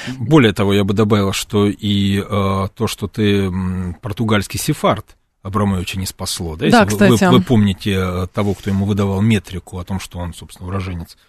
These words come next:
Speaker 1: или там п-, по-, потомок, э, португальских сефардов,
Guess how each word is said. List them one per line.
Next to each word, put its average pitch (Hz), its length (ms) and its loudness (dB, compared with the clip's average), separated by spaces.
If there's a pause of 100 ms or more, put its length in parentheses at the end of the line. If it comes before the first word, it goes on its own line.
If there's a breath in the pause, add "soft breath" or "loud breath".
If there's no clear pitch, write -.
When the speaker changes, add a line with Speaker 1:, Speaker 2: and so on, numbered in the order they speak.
(200)
Speaker 1:
или 95 120 -10
там 90 160 -6
п-, 85 580 -6 (240)
по-, 101 180 -10
потомок, 90 600 -8
э, 90 240 -16
португальских 95 600 -10
сефардов, 165 500 -4